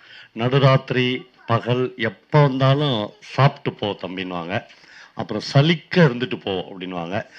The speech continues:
அப்படி எங்க வீட்ல நிறைய ரைட்டர்ஸ் இருந்துக்கிறாங்க, கோணங்கி, ராமகிருஷ்ணன் அப்படிலாம்.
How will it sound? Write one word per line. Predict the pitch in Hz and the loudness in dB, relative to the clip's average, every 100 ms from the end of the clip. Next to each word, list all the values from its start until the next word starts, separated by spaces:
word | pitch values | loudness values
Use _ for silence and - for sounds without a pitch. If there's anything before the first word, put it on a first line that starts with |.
| - - | -8 -4
அப்படி | - 165 | 0 2
எங்க | 160 147 | 2 2
வீட்ல | 151 160 | 0 0
நிறைய | 120 107 127 135 | 0 -2 -2 0
ரைட்டர்ஸ் | 143 135 135 131 - 107 | 2 2 2 0 -2 -6
இருந்துக்கிறாங்க, | 98 92 87 - | -6 -6 -8 -8
கோணங்கி, | 107 104 95 95 95 | -6 -6 -6 -6 -4
ராமகிருஷ்ணன் | 104 107 90 - 92 90 82 | -4 -4 -10 -10 -8 -6 -8
அப்படிலாம். | 85 87 | -8 -8